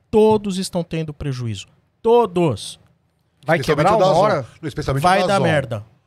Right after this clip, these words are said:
Speaker 1: Vai dar
Speaker 3: Porque
Speaker 1: merda.
Speaker 3: o dazon é eminentemente esportivo. Então, quem vive só de esporte sofre mais, porque o, o direito é cada vez mais caro e você não tem séries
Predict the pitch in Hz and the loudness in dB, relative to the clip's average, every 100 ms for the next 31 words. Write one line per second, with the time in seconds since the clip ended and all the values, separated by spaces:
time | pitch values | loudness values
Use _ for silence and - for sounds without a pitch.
0 | - 170 175 170 151 127 156 151 120 175 | -4 0 0 0 -2 -2 0 0 0 -4
1 | 170 170 - _ - 190 208 190 - 151 | -4 -4 -8 _ -8 -8 -6 -10 -10 -8
2 | 156 170 - 180 - 131 117 135 117 202 | -8 -10 -8 -10 -8 -8 -8 -8 -10 -12
3 | 160 151 139 - 196 156 - 165 180 - | -10 -12 -12 -10 -10 -10 -12 -10 -10 -10
4 | 151 135 185 208 123 - - 123 _ 113 | -12 -12 -10 -8 -8 -10 -14 -14 _ -12
5 | 123 135 135 131 147 165 190 - 139 135 | -8 -8 -10 -12 -12 -12 -12 -12 -12 -12
6 | 175 180 _ _ _ _ 123 139 170 190 | -12 -16 _ _ _ _ -8 -4 -4 -4
7 | - 180 139 - 147 135 123 117 - | -4 -4 -4 -4 -2 -2 -6 -12 -20